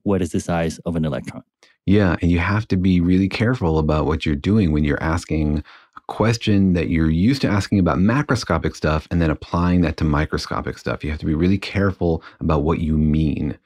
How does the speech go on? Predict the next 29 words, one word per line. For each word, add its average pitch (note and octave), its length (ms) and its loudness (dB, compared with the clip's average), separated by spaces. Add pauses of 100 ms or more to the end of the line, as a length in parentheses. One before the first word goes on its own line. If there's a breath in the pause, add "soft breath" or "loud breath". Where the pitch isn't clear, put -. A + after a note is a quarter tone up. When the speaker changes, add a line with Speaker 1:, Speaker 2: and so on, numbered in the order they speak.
(260 soft breath)
Speaker 2:
and, C#2 200 -2
and D#2 120 -2
what F#2+ 180 0
exactly E2 600 0
it D2+ 60 2
is D2 180 0
you're D2 100 -2
trying D2+ 240 -2
to C#2 40 0
learn. G1+ 460 -4 (320 soft breath)
You - 100 -2
know, D2+ 60 2
like, D#2 220 0
when E2+ 100 4
we E2 80 4
think F#2 260 0
about F2 460 2 (280 loud breath)
a E2+ 120 0
ball F2 480 2
moving F2 380 2
through F#2+ 120 0
space, C#3+ 440 0
we A2+ 100 2
can A2 100 2
talk F2+ 220 0
about D#2+ 160 2
its D2 100 -2
velocity. C#2+ 720 -2 (140)
Cool. D2+ 460 -2